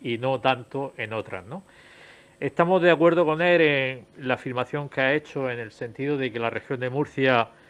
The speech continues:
eh, no está en condiciones de bajar impuestos, especialmente no está en condiciones de bajar impuestos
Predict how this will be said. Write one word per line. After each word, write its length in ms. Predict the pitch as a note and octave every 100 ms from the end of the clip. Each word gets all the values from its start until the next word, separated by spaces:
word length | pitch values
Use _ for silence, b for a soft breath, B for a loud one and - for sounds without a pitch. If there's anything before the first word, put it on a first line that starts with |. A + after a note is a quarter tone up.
| B B B B B -
eh, 300 | C3 B2+ C#3
no 140 | D3+
está 260 | D#3 F3 D3+
en 100 | C#3
condiciones 540 | C#3+ B2 A#2+ D3 C3+
de 80 | A#2
bajar 320 | A2 - C3
impuestos, 480 | A#2 A2+ C#3+ - F3+
especialmente 680 | - - - B2+ A#2 A#2+ G#2+
no 140 | B2+ A#2
está 220 | - A#2+
en 140 | G#2
condiciones 460 | - A#2 A2 C#3 B2
de 60 |
bajar 300 | G#2 - B2
impuestos 560 | A2+ - C3 - B2